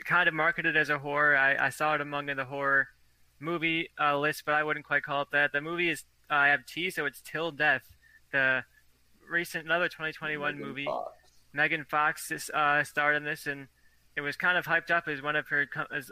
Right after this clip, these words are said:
Speaker 1: as what would have been her comeback movie, essentially, 'cause she hasn't really been in anything super big or relevant, and she had a bit of a career, but it, it fell off, and she's had a bit of an online resurgence among people who are kind of reevaluating her career and looking back and saying, like, "Maybe we were too harsh on Megan Fox, and we looked at her as just, like,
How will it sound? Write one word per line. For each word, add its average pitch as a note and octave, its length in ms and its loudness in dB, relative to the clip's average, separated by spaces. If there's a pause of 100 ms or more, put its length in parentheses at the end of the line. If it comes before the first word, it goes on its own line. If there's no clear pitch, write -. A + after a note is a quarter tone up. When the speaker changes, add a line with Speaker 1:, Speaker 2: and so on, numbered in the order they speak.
Speaker 1:
as C#3 280 -6
what D3+ 200 -6
would D#3 140 -4
have D#3 100 -4
been C#3 140 2
her C#3 200 -2
comeback C#3 480 -2
movie, C#3+ 220 -6
essentially, C#3 400 -8
'cause - 120 -6
she - 140 -6
hasn't D3 240 0
really C#3+ 180 -4
been C#3 240 0
in C3+ 100 -2
anything C3+ 460 -4 (640)
super D#3 260 -2
big D3 200 2
or C#3 60 4
relevant, D3 400 2
and C#3+ 100 -12
she C#3 120 -8
had C#3+ 240 4
a C3+ 140 4
bit C#3+ 160 2
of C3 100 -2
a C3+ 60 -2
career, C#3+ 380 2
but C3+ 200 0 (420)
it, - 160 -4
it C#3 240 -4
fell D3 200 2
off, D3+ 260 2
and C#3+ 120 -10
she's D3 160 -10
had D3+ 160 2
a C#3+ 40 -2
bit C#3+ 160 0
of C3+ 80 0
an C3+ 80 -2
online C#3+ 600 0 (600)
resurgence D#3+ 540 0
among D#3 240 -4
people D#3 300 -6
who C#3+ 100 -8
are C#3 140 -2
kind C#3+ 200 0
of C3 80 -4
reevaluating D3 600 2
her C3+ 100 -6
career D3+ 380 0
and D3 120 -4
looking C#3 260 -8
back C#3 260 0
and C3+ 180 -8
saying, C3+ 280 -4
like, C3+ 180 -2
"Maybe C3+ 260 -2
we C3 100 -6
were C3 80 0
too C#3+ 180 -8
harsh C3+ 280 0
on C3+ 80 -6
Megan C3 240 -2
Fox, C#3+ 360 0
and C3+ 80 -14
we C3 80 -8
looked C3+ 180 -10
at B2+ 80 -4
her B2+ 120 0
as B2+ 100 -6
just, - 280 -8
like, B2+ 160 -2